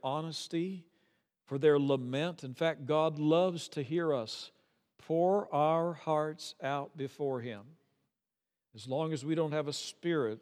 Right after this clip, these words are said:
of anger or bitterness. Like a good school teacher, God never chides us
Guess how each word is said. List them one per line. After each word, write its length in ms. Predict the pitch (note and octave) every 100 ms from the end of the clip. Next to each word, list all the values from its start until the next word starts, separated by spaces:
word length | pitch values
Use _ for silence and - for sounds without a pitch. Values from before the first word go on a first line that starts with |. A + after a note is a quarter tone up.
| - _ - _ _ _ _ -
of 160 | A#2+ -
anger 500 | C#3 D#3 D3+ B2 G#2+
or 80 | A2+
bitterness. 800 | G#2+ B2 D3 C#3+ A#2 A2+ - - _ _ _ _ _
Like 180 | C#3+ D3+
a 60 | D#3+
good 320 | B2+ A3 F#3+
school 420 | - - G#3 F3+
teacher, 400 | C3+ D3 C3+ C#3+
God 340 | B2 D#3+ F3 D#3
never 320 | F3 G#3+ A3+
chides 640 | - - G3 G3+ G3+ C3
us 480 | C3+ G2+ - - -